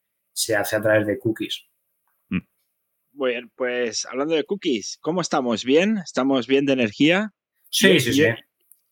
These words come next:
Speaker 3: yo, yo estoy, yo estoy, yo estoy, yo estoy mal por el puto micro, básicamente, pero,
Speaker 1: <laughs>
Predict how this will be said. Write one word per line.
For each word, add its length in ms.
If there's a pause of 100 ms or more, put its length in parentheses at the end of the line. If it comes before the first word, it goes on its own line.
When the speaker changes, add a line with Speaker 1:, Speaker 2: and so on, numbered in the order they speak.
Speaker 3:
yo, 180
yo 160
estoy, 560
yo 80
estoy, 480
yo 60
estoy, 640
yo 80
estoy 320
mal 280 (220)
por 160
el 140
puto 260
micro, 340
básicamente, 640
pero, 140
Speaker 1:
<laughs> 880